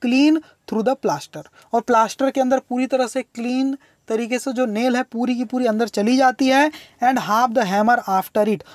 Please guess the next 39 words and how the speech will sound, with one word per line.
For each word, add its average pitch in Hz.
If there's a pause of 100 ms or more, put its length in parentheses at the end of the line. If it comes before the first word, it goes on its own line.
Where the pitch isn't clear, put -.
(100)
और 247
हैमर 240
भी 294
आधा 226
उसमें 233 (400)
चला 220
जाता 214
है, 196
दीवार 202
में 233
हैमर 202
भी 220
घुस 190
जाता 208
है, -
इतने 226
ज़ोर 202
से 220
वो 214
मारते 185
हैं 247 (1400)
और 208
दीवार 214
में 233
एकदम 220
बड़ा 214
सा 220
होल 208
टाइप 214
का 214
हो 202
जाता 202
है 320
ना। 147 (760)
अ, 202 (340)
and 277
uncle 277
पोटगर 285
would 285